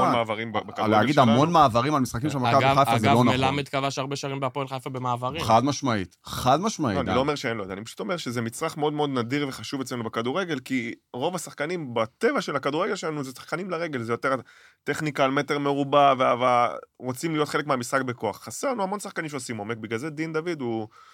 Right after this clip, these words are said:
Speaker 2: הוא מצרך מאוד מאוד נדיר, הסגנון שחקן הזה, בגלל זה הוא גם מאוד מצליח במכבי
Speaker 1: נכון,
Speaker 2: חיפה.
Speaker 1: נכון, יש לו את הרבה יתרונות, ובעיניי יש לו גם הרבה חסרונות. שמוע, אנחנו מדברים על מכבי חיפה מלא, אני חייב לסגור את זה עם דיה סבא כדי שנתקדם, כי אי אפשר לא לדבר על דיה סבא בכלל,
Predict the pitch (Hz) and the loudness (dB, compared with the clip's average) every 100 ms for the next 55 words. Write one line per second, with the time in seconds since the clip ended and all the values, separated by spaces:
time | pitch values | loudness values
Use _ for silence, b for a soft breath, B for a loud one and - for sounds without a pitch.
0 | b b b 117 113 139 139 135 135 131 | b b b -8 -4 -4 -2 -2 -2 0
1 | 113 120 117 92 - 110 127 127 - - | 0 0 -2 -4 -10 -6 -4 -4 -8 -2
2 | 120 113 92 87 104 131 131 123 127 127 | 0 -2 -8 -8 -6 -4 -6 -4 -6 -6
3 | 120 131 117 104 87 120 233 131 - 240 | -10 -8 -8 -6 0 2 2 0 2 2
4 | 262 120 104 156 202 - 147 101 135 151 | 2 -2 -2 2 2 6 6 6 2 4
5 | 151 113 101 92 107 123 262 247 165 151 | 2 2 0 -2 -2 0 -2 -2 0 2
6 | 151 151 - 143 - 135 120 107 98 127 | 0 -2 -6 -8 -2 0 0 0 0 2
7 | 127 117 127 139 127 113 131 127 123 127 | 2 2 2 0 0 0 0 0 2 2
8 | 123 107 101 127 113 113 113 120 127 127 | 2 -4 -2 -2 0 -2 0 0 0 0
9 | 117 104 - 104 - 98 95 131 165 b | -2 -6 -4 -6 -6 -6 0 0 0 b
10 | b b - 147 165 - 110 104 95 95 | b b 0 2 2 2 0 0 -2 -2
11 | 101 92 95 98 - 98 90 92 82 110 | -2 -2 -2 -4 -4 -6 -6 -10 -10 -4
12 | 107 104 123 | 2 4 4